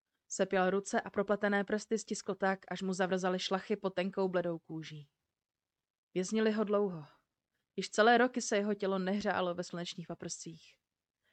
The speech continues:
Nyní by se ovšem ještě rád vrátil do té smrduté díry plné štěnic a další havěti, s podlahou pokrytou plesnivou slámou, kterou jeho věznitelé nadneseně nazývali celou.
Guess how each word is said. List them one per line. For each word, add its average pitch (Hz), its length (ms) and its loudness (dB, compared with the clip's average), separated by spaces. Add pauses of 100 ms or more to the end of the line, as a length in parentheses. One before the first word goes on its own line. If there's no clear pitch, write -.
(140)
Nyní 226 260 2
by 233 100 2
se - 140 -2
ovšem 226 260 0
ještě 220 260 2
rád 196 200 4
vrátil 196 460 2
do 196 100 0
té 196 140 0
smrduté 185 480 -2
díry 180 260 -2
plné 180 280 -4
štěnic 175 500 -8
a 165 60 -6
další 175 300 -4
havěti, 165 480 -8 (460)
s - 80 -16
podlahou 190 560 4
pokrytou 175 460 -2
plesnivou 180 440 -2
slámou, 175 580 -2
kterou 180 340 0
jeho 180 180 0
věznitelé 180 520 0
nadneseně 180 580 -4
nazývali 165 460 -6
celou. 160 440 -10